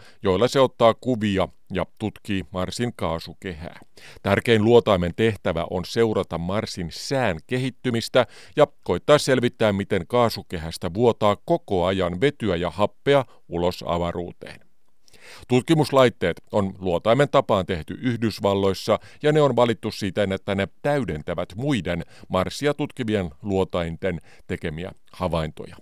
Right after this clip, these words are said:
Hyvä niin. Ö, Al-Amal laukaistaan matkaan japanilaisella H kaksi kantoraketilla. Tai siis tarkkaan ottaen se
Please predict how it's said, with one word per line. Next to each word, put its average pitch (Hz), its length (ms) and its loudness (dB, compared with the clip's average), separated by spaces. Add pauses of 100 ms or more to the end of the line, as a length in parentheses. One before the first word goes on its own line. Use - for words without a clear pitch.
(220)
Hyvä - 220 -16
niin. 104 240 -10 (600)
Ö, 92 160 4 (200)
Al-Amal 147 520 6 (120)
laukaistaan 120 540 4
matkaan 101 460 4
japanilaisella 135 800 2
H 110 80 -8 (240)
kaksi 123 380 -2
kantoraketilla. 107 1000 0 (300)
Tai 90 180 0
siis 104 360 -4
tarkkaan 151 400 2
ottaen 135 320 2
se 123 180 2